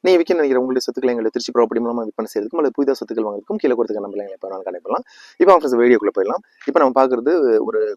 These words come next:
கோவில், பிள்ளையார் கோவில். இப்போ நம்ம பார்க்க வந்திருக்க பிளாட் இந்த பிளாட் தான். மேற்கு பார்த்த மாதிரி இருக்கும். ரெண்டாயிரத்தி நானூறு சதுரடி பிளாட், starting from இங்க, இங்க இது, இது ஒரு அத்துக்கல்லு, அந்த காம்பவுண்ட் ஒரு அத்துக்கல்லு.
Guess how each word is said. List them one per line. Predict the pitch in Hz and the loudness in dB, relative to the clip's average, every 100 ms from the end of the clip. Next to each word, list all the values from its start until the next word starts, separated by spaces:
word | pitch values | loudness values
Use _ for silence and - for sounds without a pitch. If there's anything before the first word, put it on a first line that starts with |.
| - | 0
கோவில், | 113 95 | 2 0
பிள்ளையார் | 117 110 98 | 0 0 0
கோவில். | 98 95 117 247 _ _ _ _ | 0 0 0 -2 _ _ _ _
இப்போ | 151 165 | 2 2
நம்ம | 139 135 | 4 2
பார்க்க | 143 | 2
வந்திருக்க | 127 107 104 | 0 0 -2
பிளாட் | 113 123 | -2 -2
இந்த | 104 98 | -2 -4
பிளாட் | 95 95 | -4 -2
தான். | 135 | 0
மேற்கு | 127 123 | 0 0
பார்த்த | 104 98 | -4 -4
மாதிரி | 98 | -6
இருக்கும். | 104 151 113 | -6 -4 -2
ரெண்டாயிரத்தி | 123 135 117 104 | 0 -2 -2 -6
நானூறு | 101 123 110 | -4 -4 -2
சதுரடி | 104 95 135 427 _ _ _ _ _ _ _ _ - | -4 -2 -2 -2 _ _ _ _ _ _ _ _ -4
பிளாட், | 123 107 98 98 98 101 | -4 -2 -6 -6 -8 -4
starting | - 117 117 | 0 0 0
from | 113 104 | -4 -4
இங்க, | 107 117 - _ _ _ _ - | -2 -2 -4 _ _ _ _ -6
இங்க | 123 110 113 | 0 0 0
இது, | 117 120 123 | -4 -2 0
இது | 123 117 | 4 4
ஒரு | 104 98 95 92 92 92 _ _ - | 2 -2 -4 -12 -18 -20 _ _ -14
அத்துக்கல்லு, | - 107 104 160 - _ _ _ - | -8 -4 -2 -2 -4 _ _ _ -8
அந்த | 123 117 | -2 2
காம்பவுண்ட் | 127 117 101 | 2 2 0
ஒரு | 95 | -2
அத்துக்கல்லு. | - 92 104 | -6 -8 -8